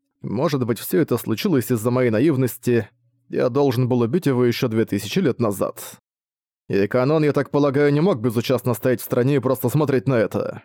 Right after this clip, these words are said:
Элеонора кивнула. Он был категорически против того, чтобы главнокомандующий Джерга превратился в магию, хоть у канона было и мало сторонников,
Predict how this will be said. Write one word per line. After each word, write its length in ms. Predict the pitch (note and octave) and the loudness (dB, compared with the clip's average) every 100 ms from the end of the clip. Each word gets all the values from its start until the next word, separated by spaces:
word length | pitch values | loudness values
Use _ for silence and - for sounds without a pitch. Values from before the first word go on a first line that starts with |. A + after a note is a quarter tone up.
| _ _ _ _ _ _ - | _ _ _ _ _ _ -2
Элеонора 500 | A2+ A#2 A#2+ D#3 C#3 | 2 2 2 2 0
кивнула. 720 | - A2+ C#3+ A#2+ - - - _ _ _ _ _ _ _ | 0 0 0 0 -2 -8 -16 _ _ _ _ _ _ _
Он 220 | D#3+ E3 | 0 2
был 140 | D#3 | 2
категорически 640 | D3 D3 C#3+ D3 C#3+ C#3 C3+ | 0 -2 -2 -2 -2 -4 -2
против 340 | D#3+ F3+ B2+ | -2 -2 -2
того, 220 | B2+ A2+ | -2 0
чтобы 260 | B2 B2+ B2 | -2 -2 0
главнокомандующий 800 | A#2 A#2 B2 B2 C3 B2+ B2 C3 | 0 0 0 0 0 0 0 0
Джерга 320 | A2+ C#3 C3+ | 0 0 0
превратился 560 | B2 B2 A#2 B2+ A#2 A#2 | 0 0 0 0 0 -2
в 40 | |
магию, 520 | A2+ D3+ C3 B2+ A2+ - _ _ | 0 2 4 4 2 -6 _ _
хоть 180 | - B3+ | -6 -2
у 60 | G#3+ | 0
канона 320 | F#3 F#3 D3 | 2 2 2
было 220 | A#2 D3 | 2 2
и 60 | B2+ | 4
мало 200 | B2+ A#2+ | 2 0
сторонников, 680 | - B2 F3 C#3 C3+ - | 0 0 2 2 -2 -4